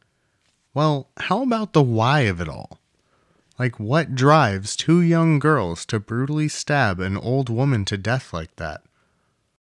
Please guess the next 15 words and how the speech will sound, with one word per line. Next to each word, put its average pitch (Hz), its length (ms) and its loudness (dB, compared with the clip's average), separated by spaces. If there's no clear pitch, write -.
Both 147 280 0
Cindy 151 600 0
and 156 320 4
Shirley 131 500 2
were 92 200 -4
victims 139 480 0
of 117 120 -2
physical 123 480 -2
and 98 200 -4
sexual 120 520 -2
abuse 110 460 -2
from 95 320 -2
very 110 260 2
young 117 320 0
ages 110 540 -2